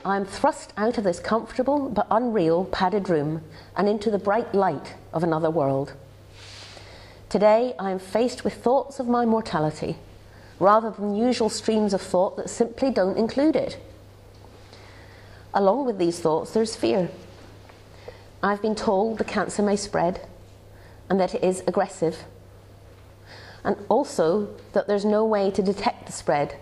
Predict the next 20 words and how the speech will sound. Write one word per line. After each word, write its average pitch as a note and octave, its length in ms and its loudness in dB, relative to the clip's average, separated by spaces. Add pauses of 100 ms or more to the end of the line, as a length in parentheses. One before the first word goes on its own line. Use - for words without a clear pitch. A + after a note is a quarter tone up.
until E3+ 260 0
I D#3+ 80 2
get D#3+ 180 0
symptoms." D3+ 600 -4 (1500)
This - 180 -2
was E3+ 120 0
a F3 40 2
big F#3 220 -2
shock - 340 -2
to D#3+ 120 -2
us D#3 120 -4
all. D#3+ 300 2 (4000)
Today, A#3+ 380 6
three B3 240 0
days A3 240 4
later, F#3+ 340 2
I'm G#3 160 2
still C4 260 2
in A3 120 0
shock, - 340 -4